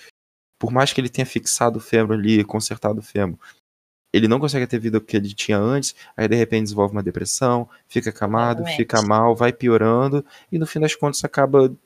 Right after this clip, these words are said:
Speaker 1: de-, depois de alguns anos, falecendo, né? E esse é um
Speaker 2: É.
Speaker 1: quadro clássico da síndrome do idoso frágil. Não, não sei como é que foi com a sua avó, Júlia,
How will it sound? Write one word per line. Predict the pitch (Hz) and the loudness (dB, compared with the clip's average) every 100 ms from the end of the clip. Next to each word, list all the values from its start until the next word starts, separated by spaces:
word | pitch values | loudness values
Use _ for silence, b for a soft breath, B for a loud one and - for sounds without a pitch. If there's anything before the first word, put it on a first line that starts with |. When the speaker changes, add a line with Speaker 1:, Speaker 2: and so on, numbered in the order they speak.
| _ | _
Speaker 1:
de-, | 110 110 117 113 - | -12 2 2 2 -2
depois | 98 101 113 | -6 -2 0
de | 113 | 0
alguns | 107 113 107 | -2 -2 -2
anos, | 107 - | -2 -2
falecendo, | 110 107 - 98 85 B B B - | -4 -4 -4 -6 -6 B B B -4
né? | 92 90 | -2 -2
E | 80 78 | -2 -2
esse | - 95 | -2 -2
é | - | 0
um | |
Speaker 2:
É. | 143 | 0
Speaker 1:
quadro | 131 123 - | 0 -2 -4
clássico | - 127 127 - - | -2 0 2 -2 -6
da | 110 | -8
síndrome | 107 101 95 95 | -6 -6 -6 -6
do | |
idoso | 92 92 98 | -4 -4 -6
frágil. | - 85 80 82 | -4 -2 -2 -6
Não, | 85 | -10
não | 82 | -10
sei | 95 - | -8 -8
como | 98 | -6
é | 95 | -8
que | - | -8
foi | 90 | -10
com | 95 | -10
a | |
sua | - 101 | -6 -4
avó, | 95 85 | -2 -2
Júlia, | 80 85 | -4 -8